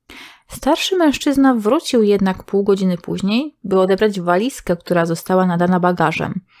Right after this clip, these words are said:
Tak więc sumując, było tych walizek dwie, jedną, którą mężczyźni zabrali wcześniej oraz ta druga, którą właśnie odebrano. Kiedy mężczyzna odbierał bagaż,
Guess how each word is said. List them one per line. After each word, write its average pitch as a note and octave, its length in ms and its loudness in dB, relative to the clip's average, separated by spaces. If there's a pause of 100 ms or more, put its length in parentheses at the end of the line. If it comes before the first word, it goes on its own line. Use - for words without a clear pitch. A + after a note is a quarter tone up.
(640)
Tak G#3 160 2
więc G3+ 200 0
sumując, A3+ 580 2
było F3+ 260 0
tych F3+ 160 0
walizek E3+ 520 -2
dwie, F3+ 440 0 (100)
jedną, F3+ 420 2
którą E3+ 380 -2
mężczyźni E3+ 420 -2
zabrali D#3 320 -2
wcześniej B3 400 0 (640)
oraz G3+ 240 2
ta F#3 140 0
druga, G#3 320 2
którą F3 340 -2
właśnie F#3 380 -2
odebrano. E3 560 0 (1000)
Kiedy F3+ 220 2
mężczyzna F#3 520 2
odbierał F3 300 2
bagaż, G3 600 0